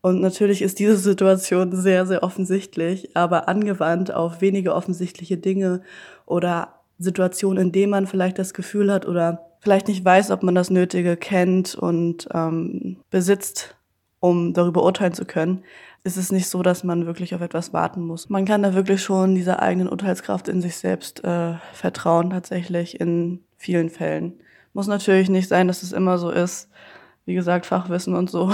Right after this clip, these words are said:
<laughs> ist auch nicht, äh, ist auch jetzt nicht von Nachteil. Und der Punkt ist, dass man generell sein Recht auf, ähm, ja, seine persönliche Wahrnehmung einfach realisieren sollte. Dass man nicht in Frage stellt, was man fühlt oder denkt oder wie richtig oder falsch das sein könnte,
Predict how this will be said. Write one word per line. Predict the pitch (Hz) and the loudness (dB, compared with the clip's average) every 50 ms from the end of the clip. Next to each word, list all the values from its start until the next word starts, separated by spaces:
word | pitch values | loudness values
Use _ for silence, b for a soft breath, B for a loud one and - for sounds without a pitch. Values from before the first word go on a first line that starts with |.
| 202 - | -2 -4
<laughs> | - - | -4 -4
ist | - 214 196 - - | -2 -2 -2 2 0
auch | 190 185 180 | 0 2 2
nicht, | 190 180 185 185 - - | 2 2 2 0 -2 -2
äh, | - 165 170 165 170 175 170 175 B B B B B B B B B | -2 0 0 2 0 -2 -2 -6 B B B B B B B B B
ist | - 180 - - | -14 -6 0 0
auch | 175 185 - | 0 2 2
jetzt | - 180 170 - - | 0 0 0 0 -2
nicht | 196 190 | -4 -2
von | - - 180 | 0 0 0
Nachteil. | 185 175 180 190 185 - 196 185 175 180 180 185 185 B B B B B B B B _ - | 2 2 2 0 0 -2 -2 0 2 0 0 -2 -4 B B B B B B B B _ -6
Und | - 185 | -4 -2
der | 185 190 | 0 -2
Punkt | 190 - 214 208 220 214 | 0 0 0 0 0 0
ist, | 185 185 190 190 - | 0 0 0 0 -4
dass | 185 180 - | -6 -4 -2
man | 185 175 170 175 175 | 0 0 0 0 0
generell | 170 180 185 185 180 175 - 175 180 180 180 | 0 0 2 2 0 2 2 2 4 4 2
sein | 175 170 170 175 | 2 0 -2 0
Recht | 175 180 180 185 185 - - - | -2 -2 -2 -2 -4 -10 -6 -2
auf, | - 160 165 170 170 170 170 - - b b b b b b b b b b b _ | 0 2 2 2 2 0 -4 -10 -18 b b b b b b b b b b b _
ähm, | 175 170 165 165 165 170 170 170 165 165 - - - - | -4 -2 -2 -2 -2 -4 -4 -4 -4 -6 -8 -8 -8 -8
ja, | 180 180 180 180 180 180 - - - - | -6 -2 0 0 2 0 0 -2 -6 -10
seine | - - 180 185 180 180 | -10 -4 -2 -2 -2 -2
persönliche | 185 - 190 180 180 190 185 185 - 180 170 | -2 -4 -4 -2 0 0 0 0 -2 -4 -2
Wahrnehmung | 170 156 160 170 196 214 208 190 170 165 165 170 165 | 0 2 2 2 0 0 -2 0 0 0 -2 -2 -4
einfach | - - 170 165 165 - 170 170 170 - | -2 -2 -4 -2 -2 -4 -4 -4 -4 -4
realisieren | 170 170 165 170 170 165 170 175 170 170 | -4 -2 -2 -2 -4 -2 -2 -2 -2 -2
sollte. | 170 170 165 165 165 165 165 - 170 165 170 175 B B B B B 220 | -2 -2 -2 -2 -2 -4 -4 -6 -6 -6 -6 -8 B B B B B -4
Dass | 196 202 196 190 | -2 -2 -2 0
man | 202 202 185 | 0 0 0
nicht | 185 180 | 0 0
in | 185 175 | -2 -4
Frage | 175 - 170 160 170 180 185 | 0 2 2 4 4 2 0
stellt, | 185 - 180 175 - | -2 -4 -6 -4 -4
was | 180 175 - | -6 -6 -4
man | 175 170 170 | -4 -4 -4
fühlt | 170 - 190 175 170 | -6 -6 -8 -6 -4
oder | 170 170 165 | -4 -4 -4
denkt | 156 156 160 175 185 180 | -2 -2 -2 -2 -2 -4
oder | 175 170 165 165 | -4 -4 -4 -4
wie | 170 170 | -4 -4
richtig | 165 170 - - 170 | -6 -6 -8 -8 -6
oder | 165 160 160 | -6 -6 -6
falsch | - - 160 165 - | -4 -6 -6 -6 -6
das | - 180 175 | -8 -10 -8
sein | - 165 165 170 | -6 -6 -6 -4
könnte, | 165 - 165 156 160 165 | -4 -4 -6 -4 -6 -6